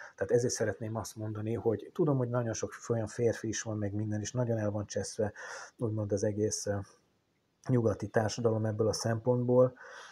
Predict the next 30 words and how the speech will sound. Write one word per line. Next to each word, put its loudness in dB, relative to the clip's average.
mert 0
ugye 0
a -2
férfiakból 0
ki -6
ölik 0
azt, 0
amit -8
férfit -6
férfivá -2
tesz, -4
a -2
nők, -4
nőket -2
meg -6
re-, 0
belerakják -2
egy -4
olyan -4
keretrendszerbe, -2
ahol -2
elveszítik -6
a 2
nőiességüket, -2
tehát -10
a -12
munkahelyre 4
gondolok, 0
mint -6
olyan. 0